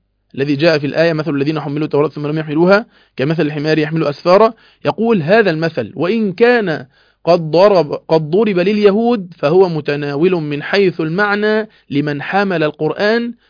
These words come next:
فترك العمل به ولم يؤد حقه ولم يرعه حق رعايته". يبقى إذن، آه، قالها بشكل واضح، قالها الإمام ابن القيم بشكل واضح، آه، أن هذا المثل وإن كان قد ض-، ضرب لليهود،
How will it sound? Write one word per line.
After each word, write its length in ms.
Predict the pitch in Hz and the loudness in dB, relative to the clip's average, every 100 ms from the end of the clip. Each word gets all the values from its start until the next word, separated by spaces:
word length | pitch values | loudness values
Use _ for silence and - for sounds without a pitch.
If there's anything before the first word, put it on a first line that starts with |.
| _ | _
فترك 520 | 131 131 185 165 143 | -8 -2 2 2 0
العمل 500 | 127 123 147 165 175 | 0 0 0 0 0
به 180 | 160 131 _ _ _ _ _ - | 0 -2 _ _ _ _ _ -2
ولم 300 | 151 202 180 | 2 2 0
يؤد 420 | 151 165 156 143 | -2 -4 -4 -8
حقه 560 | 139 220 - 240 226 - _ - | -4 -4 0 0 0 -4 _ -4
ولم 560 | 123 156 190 196 196 - | -2 0 -2 -6 -8 -2
يرعه 760 | 151 160 139 151 151 151 156 - | 0 2 2 0 0 -2 -4 -2
حق 440 | - 180 _ - | -2 -2 _ 0
رعايته". 680 | 170 175 156 127 123 120 110 _ _ _ _ _ _ _ _ _ | 2 2 0 0 -4 -8 -20 _ _ _ _ _ _ _ _ _
يبقى 260 | 123 131 131 | -6 -4 -4
إذن، 300 | 165 196 202 - _ _ _ | -2 -2 -4 -12 _ _ _
آه، 200 | 123 127 127 | -8 -6 -4
قالها 200 | 156 160 | -2 -2
بشكل 320 | 147 - - 139 | -4 -8 -4 0
واضح، 400 | 156 143 - - | 2 0 -8 -6
قالها 240 | 127 135 | -2 -2
الإمام 440 | 151 135 156 151 - - | -2 -4 -6 -8 -10 -10
ابن 360 | 123 - 131 | -10 -8 -12
القيم 280 | 123 151 151 | -4 -2 -2
بشكل 280 | 135 147 139 | -6 -6 0
واضح، 360 | 151 156 170 _ _ _ _ _ _ 135 | 2 2 -2 _ _ _ _ _ _ -2
آه، 580 | 135 127 123 123 - | 0 0 -2 -4 -2
أن 160 | 160 156 | -2 -2
هذا 300 | 139 185 170 | 0 0 0
المثل 380 | 147 147 135 127 | 0 -2 -2 -2
وإن 240 | 131 135 | -4 -4
كان 260 | 131 175 170 | 0 0 0
قد 360 | 147 139 131 | -4 -6 -6
ض-، 220 | 131 160 - | -4 -4 -2
ضرب 340 | 151 185 151 | 0 2 4
لليهود، 640 | 151 165 170 185 208 170 | 2 0 0 2 2 0